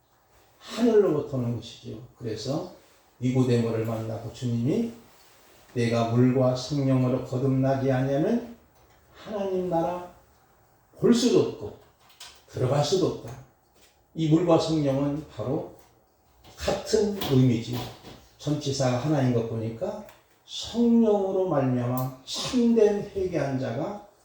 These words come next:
거듭나게 되고, 그러므로 거듭난 자는 고린도후서 오 장 십칠 절 말씀처럼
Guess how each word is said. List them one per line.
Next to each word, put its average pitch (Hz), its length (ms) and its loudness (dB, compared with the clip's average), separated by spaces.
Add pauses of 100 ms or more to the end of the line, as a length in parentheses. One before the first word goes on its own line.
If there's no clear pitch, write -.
(240)
거듭나게 120 600 0
되고, 117 440 -8 (640)
그러므로 165 480 4
거듭난 139 560 4
자는 123 640 0 (840)
고린도후서 143 500 6
오 131 100 4
장 131 180 2
십칠 - 320 -4
절 139 160 2
말씀처럼 127 920 0